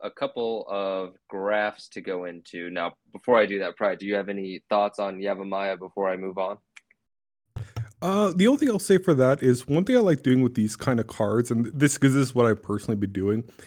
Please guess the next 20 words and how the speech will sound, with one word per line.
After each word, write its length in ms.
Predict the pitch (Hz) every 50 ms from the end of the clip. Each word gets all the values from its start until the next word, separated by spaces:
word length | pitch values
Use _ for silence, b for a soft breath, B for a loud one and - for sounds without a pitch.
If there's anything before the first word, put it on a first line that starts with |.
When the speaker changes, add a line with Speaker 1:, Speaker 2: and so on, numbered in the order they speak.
| B B B B _
Speaker 2:
is 460 | - 127 123 123 123 123 120 120 - -
there 160 | 139 135 139
are 80 | 139
cards 320 | 139 - 175 180 190 185 -
like, 240 | 180 156 123 - 117
uh, 180 | 113 107 104 95 107 104 - - - -
I, 160 | 127 135 139 -
and 360 | 139 139 127 127 117 113 117
Yavimaya 640 | - - 131 139 135 131 131 123 123 117 117 110 104
is 160 | 110 104 107
one 160 | 101 104 101
that 120 | 101 98 90
I 20 |
have 180 | - 101 95 95
done 160 | 98 92 92
this 160 | 92 90 - -
with, 220 | 90 87 - -
like, 200 | - 92 87 -
so, 260 | - - 90 90 90 -
uh, 240 | - 101 98 101